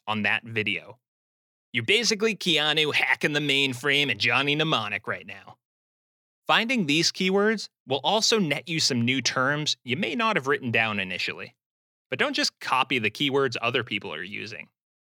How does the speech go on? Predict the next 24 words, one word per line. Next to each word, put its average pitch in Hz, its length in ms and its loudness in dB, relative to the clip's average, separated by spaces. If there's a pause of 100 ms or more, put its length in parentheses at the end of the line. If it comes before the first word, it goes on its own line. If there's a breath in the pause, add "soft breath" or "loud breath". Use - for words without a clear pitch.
(220)
You 127 100 0
need 202 220 2
to 233 80 -2
see 190 240 0
what's 143 300 -2
making 123 420 0
a 107 100 -6 (120)
body 160 400 0
of 120 100 0
videos 98 540 -2 (160)
rank 139 320 -2
higher 135 340 2
than 110 180 -2
others 107 520 0 (180)
in 117 140 -2
a 113 40 -2
specific 113 500 -2
category. 85 680 -10 (1000)
Another 180 280 4
great 208 240 2
place 180 240 0
to 131 80 -4
find 156 220 0
keywords 185 520 0